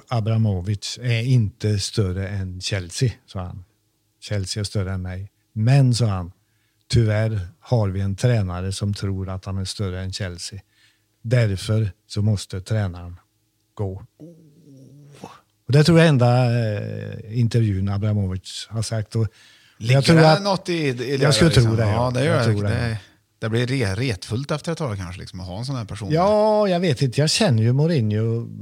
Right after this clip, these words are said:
Speaker 1: relativt väl och hade mycket med en att göra när
Speaker 2: Mm.
Speaker 1: han hade Chelsea och jag hade England då.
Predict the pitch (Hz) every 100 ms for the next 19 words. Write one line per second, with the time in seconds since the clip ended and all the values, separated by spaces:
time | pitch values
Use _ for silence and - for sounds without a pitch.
0 | 117 123 98 92 - 175 - 151 107 104
1 | 110 123 127 - - 117 160 135 110 123
2 | 110 95 95 98 101 95 98 104 98 104
3 | 92 85 101 98 95 98 92 98 107 107
4 | 92 110 151 143